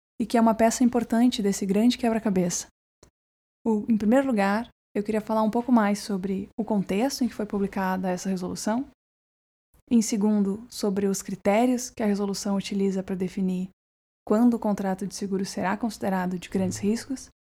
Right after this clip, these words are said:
E em terceiro, sobre quais são as consequências, afinal de contas, dessa mudança regulatória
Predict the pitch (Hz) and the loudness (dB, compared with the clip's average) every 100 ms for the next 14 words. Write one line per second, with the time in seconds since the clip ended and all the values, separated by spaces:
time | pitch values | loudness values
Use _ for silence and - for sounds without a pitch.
0 | _ _ _ _ 240 240 233 214 - 202 | _ _ _ _ 6 6 6 -2 -2 -2
1 | 220 240 254 - 220 208 208 208 247 254 | 0 -2 -6 -8 -6 -4 -4 -4 0 2
2 | 254 269 - 208 - 220 220 - 233 277 | 2 -2 -4 -2 -2 -2 -4 -2 0 0
3 | - 196 - _ _ _ 214 - 208 202 | -2 -8 -10 _ _ _ -6 -2 -2 -2
4 | - - 208 214 220 202 202 196 214 202 | -2 -2 -2 -2 -6 -4 -4 -4 -4 -4
5 | - - 202 196 220 247 247 214 208 208 | -6 -2 0 2 2 2 -2 -2 -2 -2
6 | 202 190 196 | -2 -2 -2